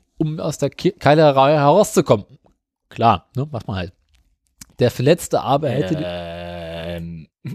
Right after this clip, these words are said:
Speaker 1: Walla, Alter, weg, geh weg. War gar nicht so.
Speaker 2: Meine Güte.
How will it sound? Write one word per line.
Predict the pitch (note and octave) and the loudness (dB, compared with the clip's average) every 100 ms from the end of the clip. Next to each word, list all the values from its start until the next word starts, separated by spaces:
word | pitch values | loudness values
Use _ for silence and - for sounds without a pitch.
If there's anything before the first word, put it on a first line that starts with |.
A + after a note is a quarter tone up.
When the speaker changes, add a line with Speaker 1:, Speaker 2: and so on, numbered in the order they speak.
| - _ _ _ _ - | -16 _ _ _ _ -2
Speaker 1:
Walla, | A#3+ D#4+ C#4+ | 2 6 6
Alter, | C4 - A2+ - _ | 4 2 -2 -4 _
weg, | - - | -20 -10
geh | A#3+ F3 | -4 -2
weg. | G#3+ - _ _ _ _ | -4 -8 _ _ _ _
War | B2 | -10
gar | B2+ C#3 | -6 -8
nicht | G#2+ A2+ | -8 -8
so. | G#2+ | -8
Speaker 2:
Meine | G2 F#2+ | -6 -8
Güte. | F#2+ - G#2+ G#2+ F#2 F2 | -10 -10 -10 -8 -10 -14